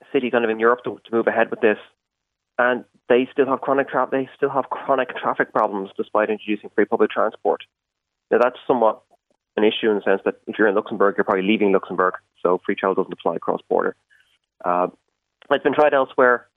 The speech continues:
uh, but the, the, the, the clear evidence that we've seen, it's in the E Y report that the N T A commissioned, is unless free transport is,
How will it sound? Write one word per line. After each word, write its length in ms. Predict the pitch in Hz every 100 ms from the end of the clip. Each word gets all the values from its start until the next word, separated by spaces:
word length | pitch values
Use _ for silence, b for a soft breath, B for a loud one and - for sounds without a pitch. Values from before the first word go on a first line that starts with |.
| _ _ _ -
uh, 200 | 110 110
but 200 | 120 -
the, 60 |
the, 160 | 104 104 -
the, 80 | - -
the 80 |
clear 540 | - - 139 139 127 - _ _ _ _ _ -
evidence 320 | 127 123 113 107
that 80 | 107
we've 100 | 95 -
seen, 160 | 110
it's 100 | 101 -
in 80 | 104
the 80 |
E 180 | 95 107
Y 140 | 101 98
report 400 | 95 - 101 -
that 80 | -
the 80 |
N 120 | 92 98
T 100 | 104
A 200 | 98 95 -
commissioned, 420 | - 120 - 101 - _ _ _ _ _ -
is 100 | 113
unless 340 | 110 117 139 - _ _ _
free 160 | 131 120
transport 500 | 127 117 - 104 104
is, 120 | 104